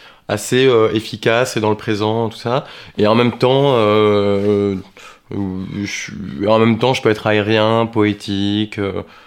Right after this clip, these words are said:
euh, un peu à la, un peu, un peu à la masse parfois. Donc, euh, c'est un peu, un peu des deux.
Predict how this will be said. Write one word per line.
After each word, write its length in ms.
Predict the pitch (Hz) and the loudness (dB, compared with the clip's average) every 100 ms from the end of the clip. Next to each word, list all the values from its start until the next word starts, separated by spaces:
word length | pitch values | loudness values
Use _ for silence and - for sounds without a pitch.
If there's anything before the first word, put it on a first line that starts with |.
| - - _ - | -20 -20 _ -14
euh, 200 | - - - - - | -12 -12 -14 -16 -6
un 120 | 107 | -6
peu 240 | 101 110 | -2 0
à 60 | 107 | 2
la, 200 | 104 - | 0 -2
un 60 | 101 | -4
peu, 560 | - 104 101 101 98 95 | -4 -2 0 -2 -4 -6
un 120 | - 101 | -6 -4
peu 180 | - | 0
à 80 | 107 | 2
la 100 | 107 | 2
masse 360 | 107 98 104 - | 2 0 -2 -6
parfois. 400 | 101 - 98 95 | -10 -8 -6 -6
Donc, 260 | 101 95 | -8 -10
euh, 80 | 98 92 - - - | -10 -10 -14 -20 -20
c'est 140 | - - | -10 -6
un 60 | |
peu, 320 | 98 104 104 101 | -4 -2 -2 -2
un 120 | 107 | -6
peu 120 | 104 | -4
des 120 | 117 139 | -4 -4
deux. 160 | 104 | -6